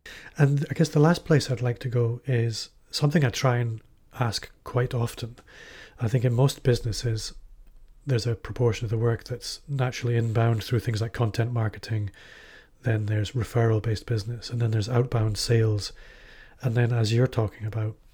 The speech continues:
events, which I would probably lump in towards the content marketing mix. Which of those three is the biggest driver for you, and,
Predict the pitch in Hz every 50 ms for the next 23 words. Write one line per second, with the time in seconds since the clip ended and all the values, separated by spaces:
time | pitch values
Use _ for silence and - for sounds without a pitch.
0 | - - - - 131 110 107 123 113 110 117 - - - 131 113 - 147 156 156
1 | 139 - - - 127 120 120 - 123 117 117 123 - _ _ _ _ _ - 131
2 | 123 135 131 131 135 127 117 - - 117 110 104 - 117 113 117 117 113 - -
3 | - 120 - 123 117 104 - - 113 107 117 117 113 107 - 120 - 120 110 107
4 | 113 120 123 - - - - - - - - - - - - - - - - -
5 | - - - - _ _ _ _ _ _ _ _ - _ _ _ _ - 139 -
6 | - 143 160 160 - - 190 147 - - 139 131 120 110 - - - - - -
7 | - 127 123 131 127 127 123 120 117 107 - - - - 98 - _ _ _ _
8 | _ - - 131 - 120 - - - - - - - - - - - - - 120
9 | 117 120 123 110 117 107 - - 120 113 110 110 107 107 110 113 107 110